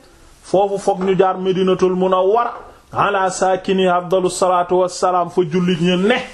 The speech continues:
te ñooñu suñuy noon lañ. Waaye nag, comment faire? Amuñu leneen, amuñu pexe. Moo tax malgré loolu lépp, liñ ci daj yépp.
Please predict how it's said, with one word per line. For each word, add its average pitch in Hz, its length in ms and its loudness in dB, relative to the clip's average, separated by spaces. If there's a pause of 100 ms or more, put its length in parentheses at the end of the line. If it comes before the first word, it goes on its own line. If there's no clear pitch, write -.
(120)
te 185 100 0
ñooñu 180 320 0
suñuy 175 320 0
noon 160 320 0
lañ. 127 140 0 (100)
Waaye 180 300 0
nag, 277 120 -4 (1160)
comment 170 320 0
faire? 147 300 -2 (1200)
Amuñu 311 320 2
leneen, 359 380 0
amuñu 302 300 2
pexe. 277 320 -2 (140)
Moo 170 240 2
tax 240 200 0
malgré 214 580 0
loolu 208 300 2
lépp, 294 240 -2
liñ 220 240 0
ci 233 100 2
daj 165 220 -2
yépp. 214 160 0